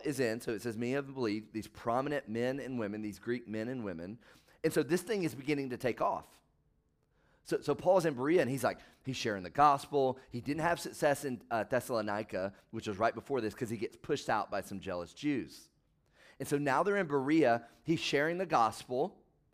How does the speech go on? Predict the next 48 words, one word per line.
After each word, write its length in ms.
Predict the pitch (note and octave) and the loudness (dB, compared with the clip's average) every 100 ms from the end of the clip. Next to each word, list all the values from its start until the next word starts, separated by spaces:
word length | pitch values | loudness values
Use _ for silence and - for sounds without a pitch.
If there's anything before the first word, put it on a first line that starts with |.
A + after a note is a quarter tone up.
| _ _ - | _ _ -6
and 140 | C#3 | -2
he's 180 | C#3+ C3+ | -2 -2
seeing 320 | - D#3 C#3 | -2 -2 -2
success 680 | A2+ - - G2+ - - - _ _ _ _ - | -4 -10 -6 -6 -6 -12 -20 _ _ _ _ -8
in 80 | B2+ | -4
a 60 | G2+ | -2
really 320 | B2+ C#3+ C3 | 2 2 2
difficult 420 | C3+ - A2+ E2+ | -2 -2 -4 -4
environment, 460 | G2 F2+ D2 C2+ _ _ _ _ _ - | -2 -2 -2 -6 _ _ _ _ _ -10
in 60 | |
a 40 | G2 | -4
really 180 | B2 C3+ | -2 -2
difficult 320 | A#2 A2+ - | -2 -4 -2
place. 360 | B2+ E2 - - - - | -4 -4 -10 -20 -20 -10
And 80 | D3+ | -4
so 80 | D#3+ | -2
you 100 | D#3+ | 4
gotta 240 | F#3 G#3+ | 6 6
think 220 | - G#3+ | 2 -2
that 100 | E3+ | -2
Paul 220 | D#3+ E3+ C#3 | 4 6 6
is 100 | - | 2
thinking, 380 | E3+ B2+ B2 - - - | -4 -2 -8 -8 -20 -12
"Whew, 260 | - - - - - _ _ _ - | -10 -10 -14 -20 -20 _ _ _ 2
all 80 | |
right, 180 | A#2+ G#2+ - - - | 4 4 -2 -20 -14
it's 120 | F#2+ A2 | -8 2
happening. 460 | A#2+ G2+ G2 C#2+ _ - | 2 0 -10 -14 _ -6
Like, 200 | G#2 G2+ | -6 -4
this 140 | G#2+ | -6
thing's 260 | - B2+ A2+ | -2 -2 0
happening. 380 | A#2 G#2+ F#2 F2 | 2 2 0 -12
The 80 | F2+ | -6
Great 180 | G2 | -6
Commission, 760 | - G#2 C#3+ C#3 D3 C3+ C3 B2+ - _ A2 | -6 -2 0 0 2 2 2 -2 -10 _ -6
the, 100 | G#2+ F#2+ | -4 -4
it, 120 | G2+ F#2 | -6 -6
it's 100 | G2 | 0
happening. 460 | A#2 B2 B2 B2 | 4 4 2 -6
What 100 | G#2 | -6
Jesus 300 | G2 C3+ C3 | -4 -4 -4
has 80 | A2+ | -6
been 140 | A2+ | -8
sending 220 | G2 G#2+ G2+ | -6 -6 -6
us 140 | G2 | -2
out 160 | F#2+ F2+ | -4 -4
to 60 | |
do, 400 | E2+ C#3+ D3 C#3+ | -6 0 0 0